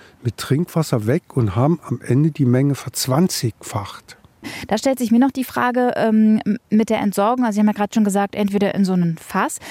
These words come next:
Speaker 2: Ginge denn auch, dass man sich eine abflussfreie Grube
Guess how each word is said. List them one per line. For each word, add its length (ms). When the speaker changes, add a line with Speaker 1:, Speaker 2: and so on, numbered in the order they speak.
Speaker 2:
Ginge 200
denn 200
auch, 340
dass 180
man 140
sich 180
eine 200
abflussfreie 880
Grube 720